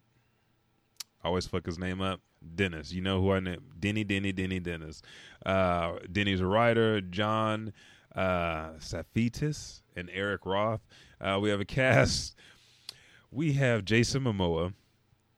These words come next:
That's all I need. Chang Shin, Zendaya, um, Stephen McKinley Henderson,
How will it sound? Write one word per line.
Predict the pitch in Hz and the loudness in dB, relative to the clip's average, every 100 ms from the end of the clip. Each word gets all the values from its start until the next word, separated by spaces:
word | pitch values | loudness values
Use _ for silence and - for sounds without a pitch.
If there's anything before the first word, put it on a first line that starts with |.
| _ _ - _ 180 - | _ _ -20 _ -20 -2
That's | 101 117 | -2 0
all | 107 | 2
I | 104 | 2
need. | 92 90 92 - _ _ _ - | 0 -4 -6 -12 _ _ _ -8
Chang | 123 120 117 | -4 -4 -4
Shin, | - 95 85 95 - _ _ _ | -4 -4 -4 -8 -16 _ _ _
Zendaya, | 90 127 123 120 90 92 101 _ _ _ _ _ _ _ - | -4 0 4 6 4 0 -8 _ _ _ _ _ _ _ -4
um, | 92 90 85 82 82 80 82 | -2 -2 -4 -6 -14 -16 -14
Stephen | - - 123 123 123 113 | -10 -4 -2 -2 -4 -4
McKinley | 98 - 120 113 107 104 101 98 92 - | -6 -6 -8 -8 -6 -4 -4 -6 -10 -10
Henderson, | 104 85 82 78 80 90 107 | -8 -8 -10 -10 -10 -12 -16